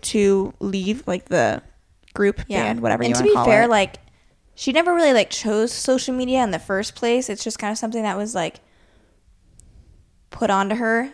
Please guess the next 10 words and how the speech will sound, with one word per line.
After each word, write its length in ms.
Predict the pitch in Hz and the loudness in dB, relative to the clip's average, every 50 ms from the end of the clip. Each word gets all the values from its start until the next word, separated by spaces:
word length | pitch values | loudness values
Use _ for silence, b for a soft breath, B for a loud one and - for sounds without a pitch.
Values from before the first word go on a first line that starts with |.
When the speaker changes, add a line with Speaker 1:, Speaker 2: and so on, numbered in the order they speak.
| _ | _
Speaker 2:
because 640 | - 208 220 - 208 190 185 185 202 - - - - _ - | -14 -12 -8 -4 -2 -2 -2 -2 -4 -8 -12 -12 -16 _ -6
that 120 | 214 190 | -4 -4
was 140 | 190 202 - | -2 -4 -6
just, 140 | 202 202 - | -8 -6 -4
like, 260 | 190 180 175 - - - - | -4 -4 -6 -8 -16 -20 -16
what 440 | - 202 190 196 190 180 180 180 - - - - | -14 -6 -2 0 0 2 0 -2 -4 -8 -14 -14
they 180 | 208 202 196 196 | -8 -6 -4 -2
did 240 | 196 190 190 220 | -2 -2 -4 -2
growing 300 | - 240 233 233 240 240 | 0 0 0 2 2 2
up. 200 | 247 254 254 262 | 0 0 0 -2